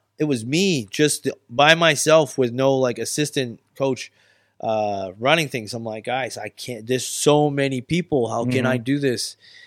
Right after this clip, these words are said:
Speaker 1: And Kylie's like, "Well, everybody else did." I'm like, "But dude, everybody else didn't have this many kids."
Speaker 2: <laughs>
Speaker 1: 'Cause, like, it really, like, it started, it, it, it advanced so very quickly.
Speaker 2: Yeah.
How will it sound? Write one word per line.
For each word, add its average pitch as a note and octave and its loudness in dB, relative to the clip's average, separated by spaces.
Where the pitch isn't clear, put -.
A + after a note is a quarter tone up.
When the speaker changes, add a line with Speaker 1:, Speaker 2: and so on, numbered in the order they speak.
Speaker 1:
And A2 -4
Kylie's B2+ 0
like, E2+ -8
"Well, D2+ -12
everybody F2 -16
else C#3+ -4
did." G#2 -10
I'm A2 -12
like, A2 -10
"But C3 -6
dude, E3+ 2
everybody F3+ 4
else F3+ 8
didn't E3+ 4
have E3+ 6
this D#3+ 2
many E3 4
kids." G3+ 4
Speaker 2:
<laughs> - -6
Speaker 1:
'Cause, D#3+ 8
like, E3 6
it D#3 2
really, F#3 6
like, D#3+ 4
it D3+ 2
started, E3+ 6
it, C#3 -2
it, B2+ -2
it B2 -4
advanced C#3 2
so C#3 6
very C3 2
quickly. A#2 -2
Speaker 2:
Yeah. G#2 -2